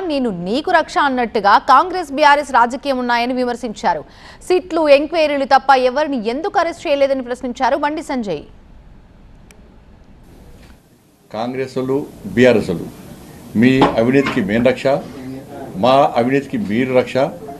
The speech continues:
Speaker 2: మన ఇద్దరం కలిసి దోచుకుందాం, కలిసి దాచుకుందాం" అనేటువంటి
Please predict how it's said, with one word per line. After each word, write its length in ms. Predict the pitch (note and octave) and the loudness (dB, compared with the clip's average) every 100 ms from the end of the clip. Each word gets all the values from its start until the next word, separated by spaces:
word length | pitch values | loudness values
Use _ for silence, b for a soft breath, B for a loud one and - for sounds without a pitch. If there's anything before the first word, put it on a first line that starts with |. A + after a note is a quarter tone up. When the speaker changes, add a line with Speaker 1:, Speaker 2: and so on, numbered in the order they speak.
| - - | -14 -2
Speaker 2:
మన 120 | A#2+ | 2
ఇద్దరం 280 | A2+ A2+ C#3 | 2 2 0
కలిసి 300 | - A2 B2 | 0 -4 2
దోచుకుందాం, 580 | B2+ C#3 C#3 C3+ E3 F3 - - | 4 4 2 0 -2 -4 -16 -4
కలిసి 280 | A#2+ A#2+ D#3 B2 - - | -4 0 -2 -4 -10 -8
దాచుకుందాం" 520 | - B2+ B2+ C3+ B2+ B2+ | 2 2 2 0 0 0
అనేటువంటి 540 | A#2+ A#2+ A#2+ B2 G#2+ | 0 0 0 -2 -4